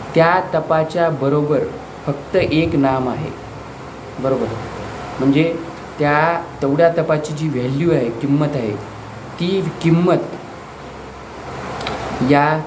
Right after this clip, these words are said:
एक नामा-, एक नामाच्या एवढ्या किमती एवढी आहे बघा. हं? म्हणजे त्याच्यामुळं जे फळ भेटते,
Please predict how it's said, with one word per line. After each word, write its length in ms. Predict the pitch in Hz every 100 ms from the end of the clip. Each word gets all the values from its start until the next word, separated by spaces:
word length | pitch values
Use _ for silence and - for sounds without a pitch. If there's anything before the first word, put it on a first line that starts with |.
| - -
एक 260 | 139 151 147
नामा-, 420 | 143 143 143 139 - -
एक 220 | 147 143
नामाच्या 580 | 143 143 135 135 - 143
एवढ्या 300 | 139 135 135
किमती 380 | - 127 123 127
एवढी 180 | 120
आहे 120 | 135 113
बघा. 240 | 98 - - - - - - - - - - - -
हं? 140 | 143 - - - -
म्हणजे 160 | 131 135
त्याच्यामुळं 640 | 135 139 156 151 156 156
जे 200 | 156 147
फळ 240 | 139 151 151
भेटते, 460 | 139 139 156 131